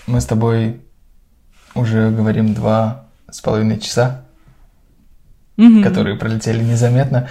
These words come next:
Speaker 1: Надеюсь, также незаметно это будет и для наших слушателей или зрителей. Короче, нас можно смотреть на Ютубе, нас можно слушать во всех площадках.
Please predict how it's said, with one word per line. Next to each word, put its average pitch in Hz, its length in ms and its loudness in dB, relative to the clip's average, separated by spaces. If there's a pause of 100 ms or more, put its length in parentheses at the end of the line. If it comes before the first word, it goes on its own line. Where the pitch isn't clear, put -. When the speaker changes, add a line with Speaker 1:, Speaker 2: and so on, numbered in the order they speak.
(340)
Speaker 1:
Надеюсь, 123 340 4
также 123 520 6
незаметно 123 560 4
это 113 160 -2
будет 117 380 -4
и 120 140 -2
для 120 240 -2
наших 117 480 -4
слушателей 113 840 -4
или 117 240 -2
зрителей. 117 600 -4 (580)
Короче, 123 320 0
нас 131 220 2
можно 120 500 2
смотреть 113 480 -2
на 120 60 -2
Ютубе, 165 680 4
нас 120 300 -2
можно 113 360 -2
слушать 117 640 -8 (120)
во 117 140 -2
всех - 640 -6
площадках. - 640 -2